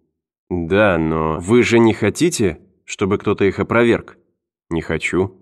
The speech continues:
Но в данном случае свидетельство есть не что иное, как температурные данные по ряду городов.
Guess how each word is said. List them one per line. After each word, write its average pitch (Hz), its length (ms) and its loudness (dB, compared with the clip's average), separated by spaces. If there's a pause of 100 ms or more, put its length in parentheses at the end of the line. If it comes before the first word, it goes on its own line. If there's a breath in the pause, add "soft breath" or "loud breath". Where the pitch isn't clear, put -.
(520)
Но 123 280 4
в 110 60 0
данном 117 340 4
случае 147 540 0 (120)
свидетельство 117 680 0
есть 113 280 2
не 113 100 2
что 113 280 0
иное, 120 300 4
как 110 180 -4
температурные 113 760 2
данные 123 500 4
по 104 160 -2
ряду 101 280 2
городов. 123 560 0